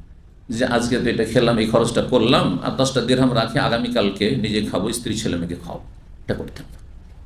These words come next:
আছে কোনো বান্দা এরকম? হ্যাঁ, মজবুরিতে আছে,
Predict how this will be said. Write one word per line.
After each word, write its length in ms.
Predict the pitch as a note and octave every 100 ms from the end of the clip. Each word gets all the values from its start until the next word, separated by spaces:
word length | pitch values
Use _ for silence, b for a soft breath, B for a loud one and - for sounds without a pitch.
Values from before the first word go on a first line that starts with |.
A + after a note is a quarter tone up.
| - - -
আছে 140 | - C#3+
কোনো 160 | D3
বান্দা 240 | D#3+ - G3
এরকম? 380 | C4 B3+ - - - - - - B B -
হ্যাঁ, 240 | C#3 B2 A#2
মজবুরিতে 500 | D3 G3 B3 - D#4
আছে, 260 | D3 -